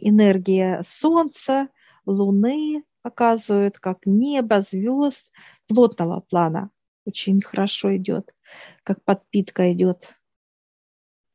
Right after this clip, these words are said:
И они такие, как, они как, знаешь, в понимании, как некие эластичные, э, такие вот гелеобразные какие-то вот.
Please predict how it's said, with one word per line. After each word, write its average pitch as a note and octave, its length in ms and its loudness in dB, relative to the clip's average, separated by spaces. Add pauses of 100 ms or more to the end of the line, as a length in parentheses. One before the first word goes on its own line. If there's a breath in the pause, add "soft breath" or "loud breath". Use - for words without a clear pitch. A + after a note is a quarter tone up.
(840)
И G#3 80 -2
они A#3+ 180 6
такие, A3+ 320 2
как, G#3+ 260 -4 (200)
они A3+ 180 2
как, B3+ 300 -2
знаешь, C4+ 280 0
в - 40 -20
понимании, A3+ 520 2
как G3+ 300 -6 (320 loud breath)
некие A3 480 4
эластичные, G#3 920 4
э, G3+ 200 0
такие G#3 360 -2
вот F#3+ 140 -2
гелеобразные G3+ 800 2
какие-то - 480 -14
вот. F#3+ 300 -12